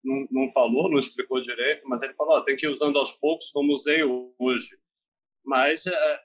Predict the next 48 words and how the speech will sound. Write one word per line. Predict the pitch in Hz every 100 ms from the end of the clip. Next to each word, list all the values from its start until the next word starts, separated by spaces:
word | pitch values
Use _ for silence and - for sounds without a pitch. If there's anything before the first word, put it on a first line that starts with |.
| 156
eu | 139
acho | 160 -
que, | 156 147 _ -
que |
aos | 147 -
poucos | 143 151
ele | 165 160
vai | 160
ter | - 156
cada | 156 151
vez | - 151 185 170
mais | 139 156 175
condições | - 170 - 151 151 156
de | 160 151 _ -
jogar | 156 147
mais | 147 156 -
minutos, | 170 139 123 - _ 139
né? | 160 160
Não | 131
tem, | 120 131
ele | 131
falou | - 127 127
que | 120
não | 151
tem | 170 147 139
ainda | 127 131
de | 127
jogar | 120 120
noventa | 117 120 113
minutos, | 113 107 - - _ _ _ _ _ _ _ _ _
mas | 120 117
vamos, | 127 127 _
se | - 139
eu | 123
jogo, | 131 120 127 - - - - _ _
no | 123
sábado | 143 139 131 123
jogou | 135 139
quarenta | 135 131 131
e | 127
cinco, | - 160 143 120
de |
repente | 113 123 123
ele | 135
já | 135
pode | - 139 127
jogar | 147 139 143
sessenta | - 131 - 139 127 -